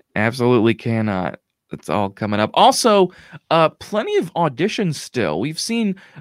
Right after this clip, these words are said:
uh, the Muni has cast their shows. Um, we actually had the first, uh, meet and greet for SpongeBob the other night.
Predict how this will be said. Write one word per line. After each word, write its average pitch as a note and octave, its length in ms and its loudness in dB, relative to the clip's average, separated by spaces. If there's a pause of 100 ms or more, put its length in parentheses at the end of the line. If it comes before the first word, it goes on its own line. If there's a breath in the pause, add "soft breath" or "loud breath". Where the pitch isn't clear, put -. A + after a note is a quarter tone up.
(120)
uh, C#3 200 0
the C3 100 -6
Muni E3 720 0 (1040)
has B2 140 -2
cast - 640 -4
their C3 260 -4
shows. B2 720 -2 (420 loud breath)
Um, G#2 360 -2
we B2+ 140 0
actually C#3+ 360 0
had B2 200 -2
the G2 60 -10
first, - 540 -8 (360 soft breath)
uh, F2 320 -4 (560)
meet B2+ 380 -2
and B2+ 140 -2
greet A2 360 -2
for G2+ 160 -8
SpongeBob A#2+ 720 -2
the G#2 120 -2
other G2 140 -4
night. D#3+ 380 -2